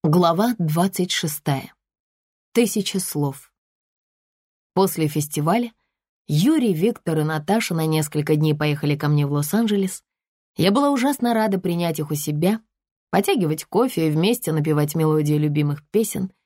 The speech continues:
Виктору не терпелось отвезти Наташу в самое счастливое место на земле. Пока они обсуждали, на каких аттракционах и в какой очередности будут кататься,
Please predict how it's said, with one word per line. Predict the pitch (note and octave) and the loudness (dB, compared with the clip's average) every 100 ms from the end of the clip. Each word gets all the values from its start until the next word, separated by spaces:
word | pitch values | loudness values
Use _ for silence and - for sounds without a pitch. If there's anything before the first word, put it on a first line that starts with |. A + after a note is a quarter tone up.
| _ _ _ _ | _ _ _ _
Виктору | - A3+ C#4 - B3 A#3 | 2 2 2 2 2 4
не | A3 G#3+ | 2 0
терпелось | G#3+ G3 B3 A#3+ G3 | -2 0 0 0 -2
отвезти | D#3+ D#3+ D#3 - | -6 -6 -6 -4
Наташу | D#3+ D#3+ F3+ F#3 E3 | -2 -2 -2 -2 -4
в | |
самое | - F#3 E3+ D#3 | -4 -2 -2 -2
счастливое | D3+ D#3 D3 D#3+ D#3 D3+ | -2 -4 -2 0 0 0
место | D#3 D3 D3+ | 0 -2 -2
на | D3 | -2
земле. | C#3+ D3+ C#3+ - - _ _ _ _ _ _ | -2 -2 -4 -6 -14 _ _ _ _ _ _
Пока | F3+ F3 E4 | 0 2 2
они | C#4+ | 2
обсуждали, | B3+ - G#3+ E3+ F3 F3 | -2 0 0 2 0 0
на | D#3+ | -2
каких | E3 E3 B3+ | -2 -2 0
аттракционах | G#3 E3 E3 - D#3+ E3 D#3+ D3+ _ _ _ | 0 -4 -4 -2 0 0 -2 -6 _ _ _
и | G3+ | -2
в | G3+ | 2
какой | A#3+ F4+ D#4 | 0 2 0
очередности | - D#3 E3+ G3 D#3+ D3+ - | 0 -2 0 0 0 -4 -2
будут | D3+ F3+ D#3 D3 | 0 0 0 -4
кататься, | - D3 F#3+ A#3+ - | -4 -2 0 -2 -8